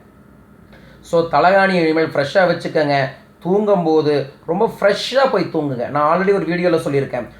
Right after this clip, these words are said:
தூங்கும்போது நீங்க எப்படி இருக்கணும்னா, உ-, உ-, உடல், மனது எல்லாம் ஃப்ரெஷ்ஷா இருக்கணும். அந்த ஃப்ரெஷ்னஸோட நீங்க போய் தூங்குனீங்கன்னா, உங்க தூக்கமும் சிறப்பாக இருக்கும், உங்களது விழிப்பும் பிறப்பாக இருக்கும்.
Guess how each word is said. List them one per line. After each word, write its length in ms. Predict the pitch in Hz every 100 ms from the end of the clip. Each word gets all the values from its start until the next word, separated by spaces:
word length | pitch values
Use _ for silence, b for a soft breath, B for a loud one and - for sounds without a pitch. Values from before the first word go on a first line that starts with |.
| B B - -
தூங்கும்போது 500 | 202 247 233 208 220
நீங்க 180 | 196 160
எப்படி 260 | 202 185
இருக்கணும்னா, 560 | 160 160 156 131 135 165 B B - -
உ-, 400 | 127 143 139 147
உ-, 120 | 143
உடல், 560 | 143 143 175 214 269 - -
மனது 720 | 127 135 151 180 175 220 214
எல்லாம் 340 | 147 170 196 156
ஃப்ரெஷ்ஷா 280 | 139 135 202
இருக்கணும். 460 | 170 143 131 123 B B B
அந்த 260 | 135 185
ஃப்ரெஷ்னஸோட 920 | 180 180 180 - 220 208 214 226 254
நீங்க 200 | 233 190
போய் 320 | 175 170 139 -
தூங்குனீங்கன்னா, 840 | 151 175 190 160 135 120 120 120 B B -
உங்க 240 | 147 139 131
தூக்கமும் 640 | 165 185 190 202 185 254
சிறப்பாக 520 | - 165 160 180 175 165
இருக்கும், 720 | 147 196 - - 175 113 - B B -
உங்களது 480 | 165 208 190 160 143
விழிப்பும் 680 | 135 170 214 - 240 247 -
பிறப்பாக 520 | 170 190 - 160 165
இருக்கும். 540 | 156 135 131 - 107